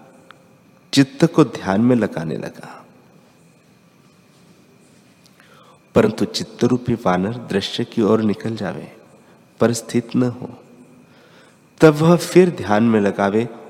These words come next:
और फिर वह भागे, भोगों की ओर निकल जावे। जैसे वानर नहीं ठहरता, तैसे ही चित्त न ठहरे।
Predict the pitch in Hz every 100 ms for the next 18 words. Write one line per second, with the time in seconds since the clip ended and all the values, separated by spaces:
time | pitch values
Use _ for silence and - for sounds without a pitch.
0 | - 120 - - 151 131 107 101 - 87
1 | - 98 - - - - _ _ _ _
2 | - 107 107 113 143 131 110 104 113 -
3 | - - - - 107 107 101 87 92 -
4 | - - - _ _ _ _ _ _ _
5 | _ _ _ _ _ _ _ _ 107 123
6 | 131 156 135 98 98 127 127 101 104 123
7 | 104 107 - 135 135 110 101 - 113 135
8 | - 139 - 135 135 131 107 104 104 -